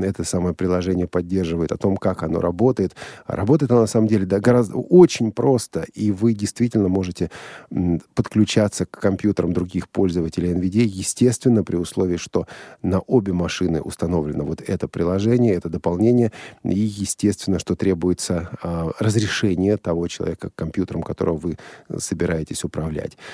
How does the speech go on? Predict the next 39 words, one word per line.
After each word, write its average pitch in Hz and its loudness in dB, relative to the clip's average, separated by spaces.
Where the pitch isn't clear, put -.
Смысл, 175 6
на 92 2
самом 151 4
деле, 131 4
здесь 120 2
не 123 0
только 185 2
в - -8
том, 135 4
что, 107 2
э, 98 2
люди 110 2
собрали 101 0
деньги 98 0
на 85 -2
реализацию 87 -2
такого 85 -4
проекта. - -10
М, - -6
смысл 170 6
ещё 151 4
и 143 4
в - -2
том, 202 4
что - -2
благодаря 113 2
этому 143 2
проекту 113 0
Н 117 4
В 107 0
Д 113 4
А 147 4
попадает 127 2
в - -18
корпоративную 120 4
структуру, - 2
в - -14
корпоративный 127 2
сегмент, 120 2